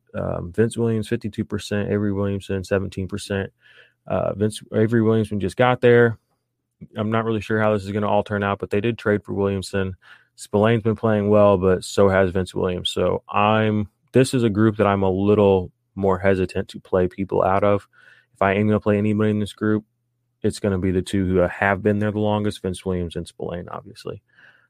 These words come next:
Um, and we'll see if Williamson can work his way onto the field quickly.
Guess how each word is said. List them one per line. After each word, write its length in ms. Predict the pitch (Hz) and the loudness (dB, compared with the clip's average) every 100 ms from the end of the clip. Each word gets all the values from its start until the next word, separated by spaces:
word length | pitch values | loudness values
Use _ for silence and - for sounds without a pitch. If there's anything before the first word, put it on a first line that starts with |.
| _ - | _ -20
Um, 280 | - - - | -20 -20 -14
and 140 | 98 | -6
we'll 100 | 95 | -6
see 200 | 95 98 | -4 -4
if 100 | 90 | -4
Williamson 420 | 92 92 85 90 85 | -2 -4 -4 -8 -10
can 280 | 92 87 | -8 -6
work 180 | 87 90 | -4 -4
his 140 | 90 90 | -4 -4
way 100 | 87 | -2
onto 220 | 87 87 | -4 -6
the 80 | 85 | -6
field 260 | 92 87 | -4 -4
quickly. 400 | - 87 92 95 | -4 -10 -10 -12